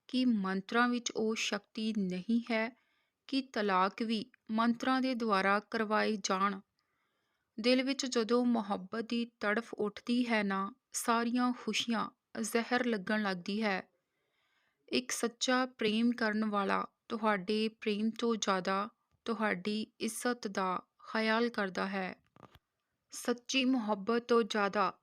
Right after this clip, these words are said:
ਸੱਚੇ ਹਮਸਫ਼ਰ ਦੀ ਜ਼ਰੂਰਤ ਹੁੰਦੀ ਹੈ। ਜਦੋਂ ਸੱਚਾ ਹਮਸਫ਼ਰ ਮਿਲ ਜਾਏ ਤਾਂ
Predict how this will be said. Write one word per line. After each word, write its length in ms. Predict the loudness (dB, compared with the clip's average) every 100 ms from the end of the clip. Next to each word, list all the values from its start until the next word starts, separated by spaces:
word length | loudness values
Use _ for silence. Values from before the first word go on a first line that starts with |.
| _
ਸੱਚੇ 520 | -4 -2 -2 -2 0 0
ਹਮਸਫ਼ਰ 600 | 0 0 0 -2 0 -2
ਦੀ 180 | -2 -4
ਜ਼ਰੂਰਤ 540 | -2 -4 0 0 -2
ਹੁੰਦੀ 400 | -2 -2 -2 0 0
ਹੈ। 160 | 0 -4 _ -6
ਜਦੋਂ 340 | -4 0 0
ਸੱਚਾ 500 | 0 -4 -6 0 2 2 0
ਹਮਸਫ਼ਰ 600 | -2 0 -2 -2 0 0
ਮਿਲ 260 | 0 -2 0
ਜਾਏ 340 | 2 2 0
ਤਾਂ 320 | 2 4 4